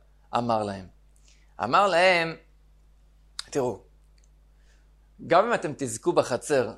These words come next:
ראשונים, זה לא יועיל. כי גם אם הוא,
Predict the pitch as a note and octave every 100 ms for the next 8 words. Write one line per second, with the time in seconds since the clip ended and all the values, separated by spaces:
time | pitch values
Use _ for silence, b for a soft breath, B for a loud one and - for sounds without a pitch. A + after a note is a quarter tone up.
0 | - A2+ D3+ - A#3+ D4 F#3 - - _
1 | _ _ _ _ _ - D#3+ G3 F#3+ F3
2 | - - _ _ _ - D3 C#3+ F3 A3
3 | A3+